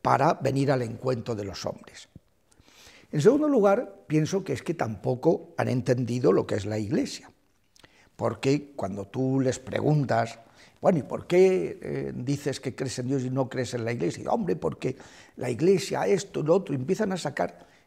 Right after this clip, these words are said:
Digo, "Pero eso no es la Iglesia". "Ah, ¿tú crees, tú crees que esa es la Iglesia?".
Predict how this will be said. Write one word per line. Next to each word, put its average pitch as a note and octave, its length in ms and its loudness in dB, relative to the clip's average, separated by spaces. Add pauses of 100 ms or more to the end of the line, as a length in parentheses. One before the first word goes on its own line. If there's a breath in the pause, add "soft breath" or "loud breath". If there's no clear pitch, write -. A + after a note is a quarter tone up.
Digo, B2 180 -8
"Pero A2 160 -8
eso C#3 140 -4
no F3+ 120 0
es G#3+ 80 -4
la F3+ 80 0
Iglesia". C#3+ 580 -4 (1040)
"Ah, F3+ 160 -2
¿tú C4 160 0
crees, A#3+ 320 2 (100)
tú G#3+ 140 -2
crees A3 220 4
que - 140 -2
esa - 140 0
es F#3+ 120 2
la G3 80 4
Iglesia?". B3 500 0